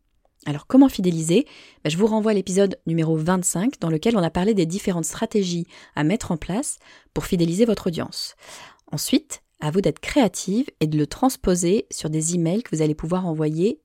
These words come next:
dans le temps. Un exemple, bah, serait d'envoyer un email après une période donnée sans achat pour proposer un produit complémentaire, euh, à celui qui a été acheté.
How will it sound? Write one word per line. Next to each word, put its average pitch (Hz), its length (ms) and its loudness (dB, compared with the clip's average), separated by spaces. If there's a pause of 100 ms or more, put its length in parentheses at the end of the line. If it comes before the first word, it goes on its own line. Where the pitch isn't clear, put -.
dans 180 220 -2
le 165 120 -4
temps. - 200 -16 (1300)
Un 165 100 4
exemple, 185 640 2
bah, 156 100 0
serait 180 400 2
d'envoyer 175 640 4
un 170 160 0
email 170 540 2 (140)
après 175 240 -4
une 202 100 0
période 190 320 2
donnée 160 260 4
sans 214 300 0
achat 160 420 0 (480)
pour - 120 -8
proposer 170 500 0
un 180 80 0
produit 165 260 -2
complémentaire, 175 760 -2
euh, 151 120 -2
à 185 120 -6
celui 175 200 -4
qui 185 120 -2
a - 20 4
été 156 140 -2
acheté. - 320 -4